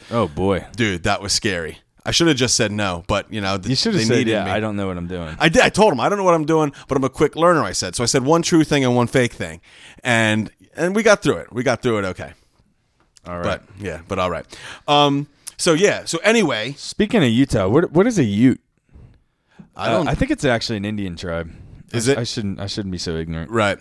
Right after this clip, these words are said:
Speaker 2: Yeah. Look, congratulations. You played yourself.
Speaker 1: Yeah.
Speaker 2: Um, but no, did we, did we f-, talk through <laughs> the Sills and, and Greer thing? 'Cause that,
Speaker 1: Right.
Speaker 2: they got Sills and
Speaker 1: Stay on
Speaker 2: Greer,
Speaker 1: track.
Speaker 2: Jennings, and we'll get through. Oh, that, that's what happened. Yeah, this is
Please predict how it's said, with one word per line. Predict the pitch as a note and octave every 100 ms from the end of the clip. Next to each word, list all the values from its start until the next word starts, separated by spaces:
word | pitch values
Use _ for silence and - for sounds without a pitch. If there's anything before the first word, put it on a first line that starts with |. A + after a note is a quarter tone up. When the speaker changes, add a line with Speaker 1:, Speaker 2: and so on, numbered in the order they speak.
| - -
Speaker 2:
Yeah. | G#2+ F#2 F#2 _ -
Look, | A#2 A#2 -
congratulations. | - B2 C3 A#2 B2 A2+ G2+ F2+
You | A2
played | - A2 G2+
yourself. | F#2 - F2 F2 - _
Speaker 1:
Yeah. | E2+ E2+ - - D3+
Speaker 2:
Um, | D#3
but | G3+
no, | A#3
did | D3+ E3+
we, | G3+
did | - E3 E3+
we | B3 B3 D#4 A#4 _ _ - - _
f-, | - - -
talk | - D#3+ F3
through | - E3+ F3+ G#3 G#3+ _
<laughs> | - C#3+ A#3 A#3+ - -
the | C3 D3
Sills | D3+ - E3 F3 D#3
and, | - D#3+ -
and | D#3+
Greer | D#3 G#3+ A3
thing? | A#2+ F#2 - - -
'Cause | E3+
that, | G#3+
Speaker 1:
Right. | A#2 G2
Speaker 2:
they | F3
got | G3 F3+ _
Sills | - G#3+ A#3+
and | C#4+
Speaker 1:
Stay |
on | E3
Speaker 2:
Greer, | D3
Speaker 1:
track. | D3 - - -
Speaker 2:
Jennings, | B2+ F#3 B2 D#3 - - _ _ _ _ -
and | E3
we'll | G3+
get | A#3+
through. | G#3+ E3+ D3+ D3 -
Oh, | D#3
that, | E3+ G#3 F#3
that's | G#3+ -
what | C#3+
happened. | A#2+ G2+ B2
Yeah, | C3
this | G2+ A2+
is | A#2 -